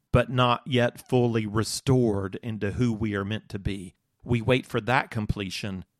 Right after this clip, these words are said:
in heaven. We who truly believe still struggle to live in line with the new birth that has already begun in us. The growth of these men will mark them as true believers,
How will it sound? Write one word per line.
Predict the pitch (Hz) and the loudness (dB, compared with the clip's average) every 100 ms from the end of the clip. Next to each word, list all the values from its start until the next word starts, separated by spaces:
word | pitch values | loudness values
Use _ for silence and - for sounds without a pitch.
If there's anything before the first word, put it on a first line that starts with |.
| _ | _
in | 123 104 | -10 -4
heaven. | 123 92 - - _ _ _ _ _ _ _ _ _ _ _ _ | -4 -4 -8 -18 _ _ _ _ _ _ _ _ _ _ _ _
We | 104 117 127 139 | -2 2 4 4
who | 147 143 | 4 4
truly | 147 - 135 131 139 | 0 4 6 6 2
believe | 131 143 135 110 95 | 0 -2 0 0 0
still | - - 117 | -4 -2 -2
struggle | 113 - 113 113 | -2 0 2 2
to | 110 | -2
live | 104 107 | -2 0
in | 117 | 0
line | 110 104 101 | 0 0 0
with | 101 117 | 0 2
the | 123 | 2
new | 123 135 | 2 4
birth | 156 131 92 95 - _ _ _ | 8 8 6 2 -10 _ _ _
that | 110 104 | -4 -2
has | 110 113 | 0 -2
already | 117 117 113 113 107 | 2 4 6 4 2
begun | 107 107 107 107 - _ - | -2 0 -2 -2 -8 _ 0
in | 131 | 0
us. | 104 90 - - - _ _ _ _ _ _ _ _ _ _ _ _ _ _ _ | 0 -8 -12 -18 -20 _ _ _ _ _ _ _ _ _ _ _ _ _ _ _
The | 127 | 0
growth | 117 185 185 | 8 8 10
of | 147 | 6
these | 123 107 | 4 2
men | 127 117 | 2 6
will | 120 143 | 8 8
mark | 120 113 - | 8 4 2
them | 107 | 0
as | 104 104 | 0 0
true | 117 101 | -2 0
believers, | 104 123 120 87 - - | 0 0 -2 -6 -10 -16